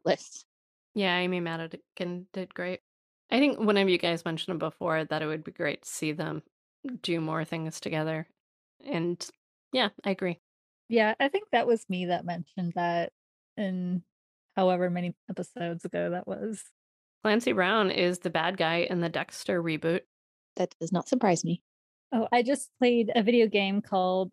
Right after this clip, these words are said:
Speaker 3: Detroit Become Human, and Clancy Brown did the voice and the mocap of a character that plays, like, a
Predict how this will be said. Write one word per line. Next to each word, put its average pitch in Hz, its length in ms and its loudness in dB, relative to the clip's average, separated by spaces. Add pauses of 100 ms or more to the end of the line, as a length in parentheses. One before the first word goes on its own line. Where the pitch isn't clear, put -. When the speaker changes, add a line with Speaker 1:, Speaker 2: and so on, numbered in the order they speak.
(220)
Speaker 3:
Detroit 208 400 2
Become 208 340 2
Human, 214 560 4 (160)
and 185 420 2
Clancy 202 440 0
Brown 180 600 2 (440)
did 185 160 4
the 180 400 6
voice 180 420 4 (100)
and 190 160 2
the 170 160 2 (280)
mocap 165 360 0
of 165 200 -2
a 170 60 0
character 170 840 2 (400)
that - 160 0
plays, 180 220 4 (120)
like, - 140 -6
a 165 380 4